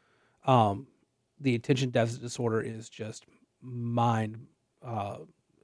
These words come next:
it is mind-blowing how, how easily you can find yourself from point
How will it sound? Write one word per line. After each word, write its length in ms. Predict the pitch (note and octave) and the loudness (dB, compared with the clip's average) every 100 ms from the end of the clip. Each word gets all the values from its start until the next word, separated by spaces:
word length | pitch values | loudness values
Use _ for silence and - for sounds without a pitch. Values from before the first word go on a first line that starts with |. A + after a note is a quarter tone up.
| _ _ _ _ | _ _ _ _
it 80 | B2+ | -16
is 460 | B2 B2 B2+ A#2 | -12 -8 -8 -2
mind-blowing 580 | B2 A#2 A#2 A2+ A2 G#2+ | 2 2 2 0 -2 -6
how, 320 | - A#2+ A#2 - | -2 0 0 -4
how 240 | - B2+ - | -2 -2 0
easily 480 | C#3+ C3+ B2+ A#2+ | 0 0 0 -2
you 140 | A#2 A#2 | -2 -4
can 160 | B2 | -6
find 320 | A#2 B2 A#2+ A#2 | -2 2 4 2
yourself 560 | A#2 - A#2 A#2+ - _ _ _ _ _ _ | 0 2 6 6 4 _ _ _ _ _ _
from 180 | - A#2+ | -2 0
point 320 | - C3+ | 4 4